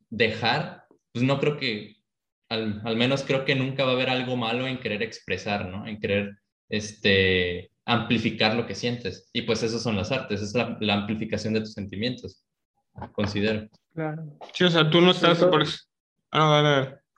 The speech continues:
Speaker 2: No,
Speaker 3: Ah,
Speaker 2: no, no, no,
Speaker 3: iba a
Speaker 2: no.
Speaker 3: poner, pero, pero tú, tú el ejemplo de que ya escribiste, pues, un,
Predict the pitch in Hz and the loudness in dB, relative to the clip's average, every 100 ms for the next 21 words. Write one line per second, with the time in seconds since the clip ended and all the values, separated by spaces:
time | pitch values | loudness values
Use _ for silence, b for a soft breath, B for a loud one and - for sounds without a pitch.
0 | - _ _ _ _ _ _ 185 208 170 | -12 _ _ _ _ _ _ 2 6 6
1 | - 202 151 156 165 156 156 156 156 147 | 6 2 6 6 8 6 6 4 4 2
2 | 156 151 139 165 156 170 170 170 170 175 | 2 0 -2 -4 0 0 0 0 -4 -2
3 | 190 156 131 120 135 147 151 139 147 - | -4 -4 -4 0 0 -2 -4 -4 -4 -4
4 | 139 127 123 - 131 139 131 | -6 -6 -12 -6 -2 0 -2